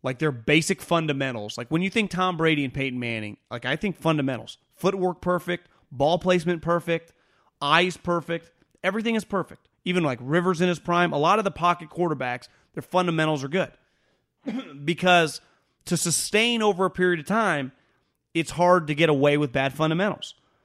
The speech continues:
You know, even, like, LeBron James and, like, great players in every, Michael Jordan. Look at Michael Jordan, like, just YouTube Michael Jordan. His footwork, his just body and balance control was just all stuff you learn at the most basic levels of the sport.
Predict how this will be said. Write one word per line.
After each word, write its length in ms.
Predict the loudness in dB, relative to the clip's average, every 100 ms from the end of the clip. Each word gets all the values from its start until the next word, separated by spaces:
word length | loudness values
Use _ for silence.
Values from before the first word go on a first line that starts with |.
| _ _ -4
You 120 | 0
know, 140 | 0
even, 240 | 0 0 0
like, 160 | -2
LeBron 380 | -4 0 2 2
James 420 | 2 2 2 -2
and, 100 | -6
like, 160 | -8 -6
great 220 | -4 -2
players 260 | 0 0 0
in 80 | -2
every, 220 | -2 -2
Michael 300 | 0 0 0
Jordan. 340 | 2 4 4 0
Look 140 | -6
at 60 | -2
Michael 340 | 0 0 0
Jordan, 320 | 2 2 0
like, 220 | -4 -6
just 200 | -8 -12 -12
YouTube 420 | 0 0 2 -2
Michael 300 | 0 0 -2
Jordan. 300 | -4 -6 -8 _ _ _ -8
His 160 | -8
footwork, 640 | -2 -4 0 -2 -2 -4 -12 _ _ _ _ _
his 460 | -10 -6 -6 -6 -10 _ _ -20 _
just 420 | -8 -8 -8 -8
body 320 | 0 2 2
and 80 | 2
balance 360 | 2 -2 -2 -2
control 580 | -4 -2 -2 -2 -2 -6
was 180 | -10 -8
just 160 | -8 -2
all 180 | 2 2
stuff 320 | 2 -2 0
you 120 | -2
learn 220 | 2 2
at 60 | 0
the 80 | 0
most 300 | -2 -2 0
basic 380 | 0 2 -6 -6
levels 480 | -2 0 0 -4 -4
of 200 | -6 -6
the 80 |
sport. 380 | -12 -8 -10 -12